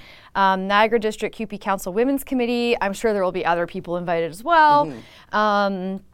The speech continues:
Speaker 1: we're having it in Niagara 'cause conveniently, um, Q P Ontario's executive board has a meeting, um, at the end of August. So we've timed them up so we have space, so everyone will be there, and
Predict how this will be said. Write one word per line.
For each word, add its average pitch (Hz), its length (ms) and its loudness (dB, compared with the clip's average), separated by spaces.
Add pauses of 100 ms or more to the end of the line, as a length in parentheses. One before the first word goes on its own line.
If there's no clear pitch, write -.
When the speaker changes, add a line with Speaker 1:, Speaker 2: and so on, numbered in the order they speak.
(360)
Speaker 1:
we're 202 120 0
having 190 280 2
it 180 60 -2
in 190 100 2
Niagara 190 360 0
'cause 196 420 -2
conveniently, 196 880 -2
um, 170 300 -2
Q 208 180 -8
P 196 100 -2
Ontario's 180 360 -2
executive 170 540 -4
board 170 380 0
has 160 400 -2
a - 100 -6
meeting, 202 520 -2
um, 160 520 -4 (120)
at 180 100 -6
the - 120 -8
end 175 120 -4
of 165 60 -4
August. 180 420 -2
So 208 120 0
we've 180 320 -4
timed 180 500 -2
them 190 160 0
up 185 200 0
so - 200 -4
we 185 120 -2
have 185 160 -2
space, 220 360 2
so - 140 0
everyone 170 260 0
will 143 80 -6
be 247 260 -2
there, 220 460 8
and 151 120 2